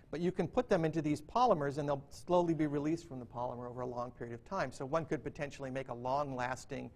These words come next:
gene therapy delivery system. One of the advantages of making these materials out of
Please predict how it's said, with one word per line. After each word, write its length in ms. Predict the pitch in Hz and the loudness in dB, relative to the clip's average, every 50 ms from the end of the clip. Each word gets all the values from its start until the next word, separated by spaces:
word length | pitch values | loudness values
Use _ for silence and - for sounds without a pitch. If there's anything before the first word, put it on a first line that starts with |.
| - - - - - | -18 -20 -20 -20 -16
gene 320 | - - 143 143 143 139 | -10 -6 -4 -4 -4 -4
therapy 560 | 131 - 139 131 131 127 127 - 127 117 113 117 - - - | -4 -2 -2 0 0 -2 -4 -6 -8 -10 -10 -12 -14 -12 -8
delivery 360 | 131 127 127 120 123 123 117 | -4 -4 -4 -2 -4 -4 -6
system. 460 | 113 - 123 117 - - - - - - - - - - - - - - - - - - _ - - - - - _ _ - - - - - - - - - - - - | -6 -8 -10 -10 -10 -12 -12 -12 -14 -16 -20 -20 -20 -20 -20 -20 -20 -20 -20 -20 -20 -20 _ -20 -20 -20 -20 -20 _ _ -20 -20 -20 -20 -20 -20 -20 -20 -20 -20 -20 4
One 160 | - 180 214 233 | 8 8 10 10
of 80 | 208 | 10
the 140 | 175 180 170 | 8 8 6
advantages 760 | 165 135 147 156 170 202 214 - 190 151 131 151 160 135 131 | 6 6 4 4 4 4 4 4 2 2 4 4 4 4 4
of 140 | 147 120 127 | 2 0 0
making 420 | 143 147 151 135 - 170 160 147 | 2 2 2 2 0 -2 -2 -2
these 200 | 143 143 127 - | -2 -2 -4 -4
materials 760 | 147 143 - - - 202 208 190 160 143 123 127 127 131 - - | -6 -6 -6 -2 0 2 2 4 4 2 2 0 -2 -4 -4 0
out 180 | 151 143 143 131 | 2 2 4 2
of 180 | 127 120 - | 0 -2 -6